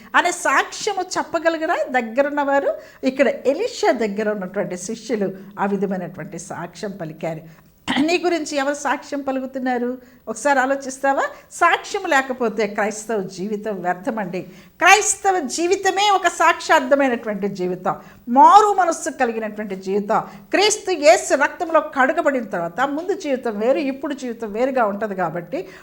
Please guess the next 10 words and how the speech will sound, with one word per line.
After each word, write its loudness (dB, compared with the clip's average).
ఒక 2
ప్రత్యేకమైన 4
జీవితంలో 0
ఉంటాం 0
కాబట్టి -4
ఇతరులు 6
మనము 2
చూచి -6
వాళ్ళు -2
నేర్చుకుంటారు, -6